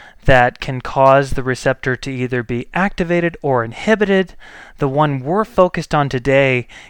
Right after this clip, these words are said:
is a area actually inside the channel where medications like ketamine bind and inhibit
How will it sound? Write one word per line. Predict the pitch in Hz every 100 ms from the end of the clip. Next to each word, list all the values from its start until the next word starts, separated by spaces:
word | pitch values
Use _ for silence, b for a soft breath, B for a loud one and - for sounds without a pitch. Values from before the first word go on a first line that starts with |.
| -
is | 135 127 123
a | 117 113 117 - _
area | 147 156 156 143 127 -
actually | - - - 156 131 127
inside | 120 120 - 175 226 196
the | 151
channel | - 139 123 120 123 - B B B
where | 135 135 131 123 123
medications | 147 139 147 151 - 147 - 139 127
like | 120 113 -
ketamine | - 202 196 131 120 117
bind | - 170 170 135 123 123 B B B -
and | 131 123 120 120
inhibit | 120 - - 185 151 127 -